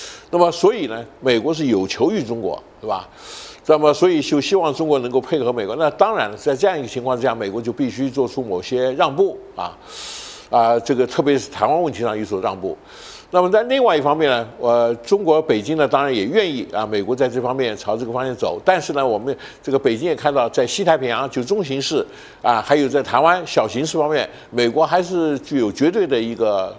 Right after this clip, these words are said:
啊，控制力，所以也不可以，也，也没办法强求太多。所以在台湾问题上呢，有一点进展啊，也，也就到此为止了。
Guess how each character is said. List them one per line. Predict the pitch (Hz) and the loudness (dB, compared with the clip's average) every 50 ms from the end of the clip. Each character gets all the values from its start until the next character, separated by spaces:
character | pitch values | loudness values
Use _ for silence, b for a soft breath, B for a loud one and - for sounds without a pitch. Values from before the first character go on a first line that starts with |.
| - - | -12 -6
啊， | 101 104 104 | -6 -4 -4
控 | - - 180 151 | -4 -4 -4 -2
制 | 135 147 | 0 0
力， | 160 165 - B B B B B B B B | 0 -2 -2 B B B B B B B B
所 | - 175 190 | 2 2 2
以 | 190 165 143 | 4 4 2
也 | 131 123 | 2 2
不 | 120 - 208 190 | 2 2 -2 0
可 | - 165 165 | 2 2 2
以， | 165 151 127 113 107 104 - - - - | 2 0 0 -2 -4 -6 -8 -12 -12 -6
也， | 120 123 123 123 127 | -2 0 0 0 0
也 | - 135 139 | -2 -2 -2
没 | 135 165 196 | 0 0 0
办 | 214 202 | 0 0
法 | 165 139 113 | -2 -2 -2
强 | - - 143 165 | -4 -4 -4 -2
求 | 180 170 | 0 2
太 | 170 160 | 2 2
多。 | 143 151 185 208 - B B B B B B B | 2 2 2 0 0 B B B B B B B
所 | - - 180 | 2 2 4
以 | 170 151 | 4 4
在 | - 190 160 147 | 4 2 2 4
台 | 131 143 151 | 2 2 2
湾 | 196 233 226 | 2 2 0
问 | 214 190 | 0 0
题 | 151 151 | -2 0
上 | 151 170 156 143 | 0 0 0 2
呢， | 131 117 101 B B B | 0 -2 -2 B B B
有 | 113 120 143 185 | 2 2 4 4
一 | 247 226 | 4 2
点 | 156 139 135 | 0 0 2
进 | - 202 190 | 0 0 2
展 | 135 135 95 - - - - | 2 2 2 2 -2 -8 -8
啊， | - 107 101 95 - - | -6 -6 -6 -6 -8 -8
也， | 120 120 117 117 | -6 -4 -4 -2
也 | 113 113 107 | -2 -2 -2
就 | 107 139 135 - - - - - | 0 0 -2 -2 -4 -10 -16 0
到 | - 170 160 | 2 2 2
此 | - - - | 2 0 0
为 | 104 131 143 | 0 0 0
止 | - 120 | 0 -2
了。 | 95 92 82 | -2 -2 -4